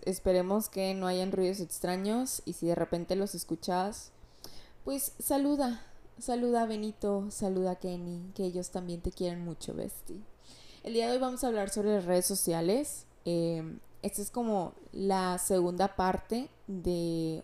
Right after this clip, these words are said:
un episodio en donde hablo de ellas. En pequeño contexto de lo que trata ese episodio, habla de cómo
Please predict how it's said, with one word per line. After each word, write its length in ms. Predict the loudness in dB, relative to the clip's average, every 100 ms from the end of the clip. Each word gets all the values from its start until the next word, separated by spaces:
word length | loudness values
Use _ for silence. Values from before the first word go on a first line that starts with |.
| -8
un 180 | -6 -4
episodio 540 | -6 -4 -2 0 2 0
en 60 |
donde 220 | -4 -2
hablo 300 | 0 2 2
de 120 | 4 4
ellas. 580 | 2 0 -2 -6 -12 -14 -20 -20 -18 -16 -14 -4
En 160 | 0 2
pequeño 360 | 2 2 2
contexto 760 | 2 2 4 2 2 0 4 4
de 80 | 4
lo 140 | 2
que 120 | -2
trata 460 | 0 0 0 2 2
ese 200 | 2 -2
episodio, 640 | -4 -4 0 0 2 2
habla 320 | 2 0 0
de 160 | 0 -2 0
cómo 640 | 0 2 -2 -2 -2